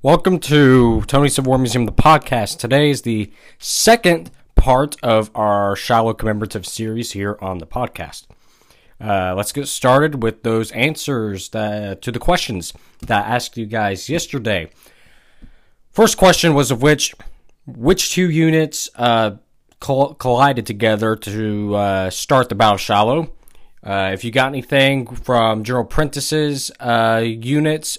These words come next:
uh, clashing against General William J. Hardee's units, the answer is correct. Our second question was, what was Ulysses S. Grant doing while the Battle of Shiloh, uh, was commencing?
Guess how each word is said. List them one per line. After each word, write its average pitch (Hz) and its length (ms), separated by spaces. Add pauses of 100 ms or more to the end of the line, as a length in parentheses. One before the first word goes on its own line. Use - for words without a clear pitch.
(140)
uh, 104 300
clashing 131 480
against 123 560 (440)
General 123 240
William 127 200
J. 117 160
Hardee's 135 580
units, 151 500 (760)
the 101 80
answer 98 300
is 95 140
correct. - 380 (1400)
Our 92 100
second 113 320
question 127 400
was, 117 200
what 160 200
was 165 360
Ulysses 151 360
S. 139 120
Grant 156 360
doing 95 400 (580)
while 113 460
the 104 480
Battle 131 540
of 117 100
Shiloh, 120 800 (300)
uh, 101 300
was 104 440
commencing? 147 520